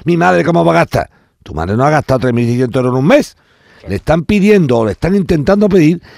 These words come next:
tres mil seiscientos euros de unos consumos de tres años y medio o más. Entonces lo que hay que ver es, ¿puede mi madre consumir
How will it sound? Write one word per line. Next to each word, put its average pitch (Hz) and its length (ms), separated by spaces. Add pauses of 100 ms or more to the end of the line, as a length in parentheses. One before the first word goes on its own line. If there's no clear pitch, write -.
(140)
tres 120 200
mil 220 200
seiscientos 202 600
euros 156 340 (340)
de 98 260
unos 247 420 (300)
consumos 233 680 (160)
de 131 260
tres 262 420 (220)
años 247 680
y 170 140
medio 247 500
o 190 140
más. - 340 (680)
Entonces 98 280
lo 123 100
que 139 80
hay 180 40
que 220 100
ver 220 140
es, 151 300 (580)
¿puede 277 360
mi 233 120
madre 190 320
consumir 131 680